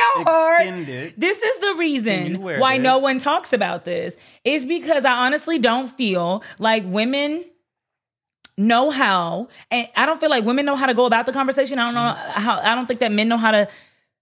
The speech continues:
Speaker 2: No one truly knows how to go about the conversation, but it's needed to be said.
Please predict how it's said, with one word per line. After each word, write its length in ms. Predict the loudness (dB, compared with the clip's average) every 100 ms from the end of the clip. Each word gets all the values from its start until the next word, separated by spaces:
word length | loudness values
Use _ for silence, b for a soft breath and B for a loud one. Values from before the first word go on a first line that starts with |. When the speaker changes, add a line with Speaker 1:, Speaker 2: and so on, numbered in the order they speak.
| _ _
Speaker 2:
No 160 | -4 0
one 160 | 0 0
truly 280 | 2 4 4
knows 200 | 2 2
how 140 | 2
to 80 | 2
go 480 | 2 2 2 -4 -6
about 600 | -6 -6 -10 -4 -2 -2
the 80 | -2
conversation, 960 | 0 0 0 0 0 0 -2 -2 -2 -10 _ _ _ -20 -20 _
but 440 | 2 2 0 -6 _ _
it's 240 | -8 -6
needed 440 | -2 0 0 -2 -4
to 140 | -6
be 220 | -6 -4 -6
said. 680 | -8 -8 -10 -12 -16 -20